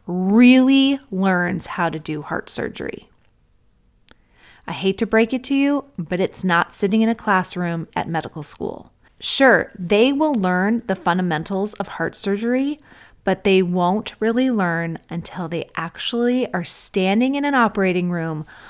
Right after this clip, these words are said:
looking down into a patient's chest and deciding where to clip and snip. And they won't have to really face the emotions that come with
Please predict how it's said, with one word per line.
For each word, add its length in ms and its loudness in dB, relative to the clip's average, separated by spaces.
looking 320 2
down 460 4
into 340 -2
a 40 2
patient's 540 -2
chest 540 0
and 100 -6
deciding 680 -2
where 400 0
to 160 -8
clip 400 -6
and 160 -6
snip. 380 -8
And 180 4
they 140 6
won't 440 2
have 280 -2
to 100 -2
really 340 2
face 400 0
the 160 0
emotions 540 0
that 180 -4
come 340 -2
with 240 -4